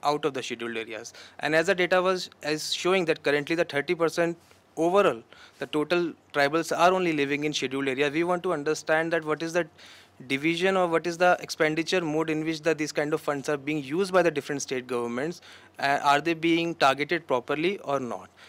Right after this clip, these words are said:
But still it is a work in progress, so we don't have the entire data, but we'll put, put it out. But one interesting thing to find out is, given the fourteenth fo-, uh, Finance Commission and its recommendation that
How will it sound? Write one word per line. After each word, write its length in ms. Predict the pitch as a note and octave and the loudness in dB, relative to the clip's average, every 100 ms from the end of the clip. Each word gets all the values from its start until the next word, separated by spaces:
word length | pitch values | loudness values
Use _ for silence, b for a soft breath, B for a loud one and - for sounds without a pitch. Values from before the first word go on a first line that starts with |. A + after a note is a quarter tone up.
| b | b
But 160 | D3 D3+ | -6 -2
still 160 | G3+ | -2
it 80 | G3 | -2
is 80 | F#3+ | -2
a 40 | |
work 260 | D3+ D#3 D#3 | 0 2 2
in 120 | F#3+ | -2
progress, 440 | F3 C#3 C#3 E3 F3 | -2 -2 0 -2 -2
so 100 | D3 | -2
we 140 | E3 | -2
don't 200 | F#3 F3 | -2 -2
have 120 | F#3 | -2
the 100 | F3 | -2
entire 340 | D3 B2+ C3 C#3+ | -2 2 2 2
data, 420 | C3+ A#2+ C3 D#3+ | -2 -4 -6 -6
but 160 | D3+ C#3 | -8 -6
we'll 180 | D#3+ F3 - | -6 -8 -6
put, 240 | D#3 D3+ | -6 -4
put 160 | E3 D#3 | -2 0
it 120 | F3+ | 0
out. 280 | C3 A#2+ F#3 _ B B B - | -2 -2 -8 _ B B B -2
But 140 | F3 | 0
one 120 | F3+ | 4
interesting 420 | A3 G#3 G#3 A3+ G#3 | 2 2 0 0 -2
thing 200 | G#3 G3+ | -2 -2
to 100 | G#3 | 0
find 260 | F#3+ F3 | 0 2
out 160 | F#3+ F#3 | 0 2
is, 260 | G3 F#3+ D3 | -2 -4 -4
given 260 | D#3+ F#3 G3+ | -2 2 2
the 120 | G3 | 2
fourteenth 380 | E3+ D#3+ F3+ F3+ | 0 -2 -2 0
fo-, 160 | E3 - - | -2 -2 -2
uh, 280 | D#3 D3 C#3+ | 2 4 4
Finance 380 | D3 C#3+ D#3 - | 2 2 0 0
Commission 540 | C#3+ C3+ - B2+ D#3 G2+ | -2 0 -2 -4 -6 -6
and 160 | C3+ | -4
its 120 | C3+ | -4
recommendation 680 | C3+ C3+ C3+ C#3+ C#3+ - D#3+ | -6 -4 -4 0 0 -2 0
that 240 | D3 C#3+ | 0 0